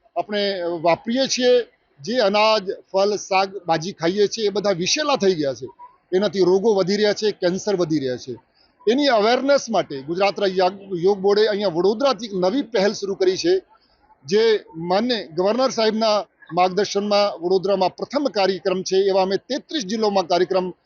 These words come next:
મહામહિમજીની અધ્યક્ષતામાં કરવાના છે. ગવર્નર સાહેબે પ્રાકૃતિક ખેતીને ખૂબ પ્રમોટ કર્યું છે, પ્રાકૃતિક ખેતી, નેચરલ ખેતી.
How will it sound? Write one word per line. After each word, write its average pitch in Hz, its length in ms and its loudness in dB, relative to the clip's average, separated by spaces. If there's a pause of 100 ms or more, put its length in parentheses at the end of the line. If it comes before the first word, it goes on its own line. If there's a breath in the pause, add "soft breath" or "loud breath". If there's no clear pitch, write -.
(260)
મહામહિમજીની 190 880 -2
અધ્યક્ષતામાં 180 580 -2
કરવાના 165 380 0
છે. 120 240 -12 (1000 soft breath)
ગવર્નર 233 360 2
સાહેબે 262 400 2
પ્રાકૃતિક 233 600 -4
ખેતીને 254 400 -6
ખૂબ 302 320 -6
પ્રમોટ 220 300 0
કર્યું 170 220 2
છે, 165 140 -4
પ્રાકૃતિક 190 540 -4
ખેતી, 160 420 -8
નેચરલ 208 680 0
ખેતી. 160 460 -4